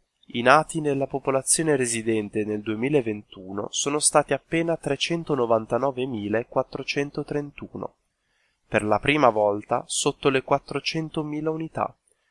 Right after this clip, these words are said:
l'uno virgola tre per cento in meno rispetto al duemilaventi e quasi il trentuno per cento rispetto al duemilaotto. Ma questo calo è dovuto solo in parte alla pandemia.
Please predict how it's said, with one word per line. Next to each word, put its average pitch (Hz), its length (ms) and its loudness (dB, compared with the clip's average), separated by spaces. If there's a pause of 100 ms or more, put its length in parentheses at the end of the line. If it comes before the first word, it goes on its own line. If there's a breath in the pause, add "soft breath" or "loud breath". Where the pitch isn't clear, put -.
(120)
l'uno 143 340 0
virgola 117 420 2
tre 135 200 0
per 131 240 0
cento 127 420 -2
in 135 100 -4
meno 101 440 -4
rispetto 143 640 0
al 156 80 -2
duemilaventi 151 920 -6 (380)
e - 180 0
quasi 139 420 8
il 123 140 -4
trentuno 127 540 -4
per 117 220 -2
cento 113 460 -2
rispetto 117 720 0
al 135 200 2
duemilaotto. 147 920 -6 (720)
Ma 98 100 0
questo - 380 0
calo 135 480 8
è 147 120 4
dovuto 143 420 -4
solo 156 320 0
in 156 120 -4
parte 127 440 4
alla 101 160 4
pandemia. 98 680 -4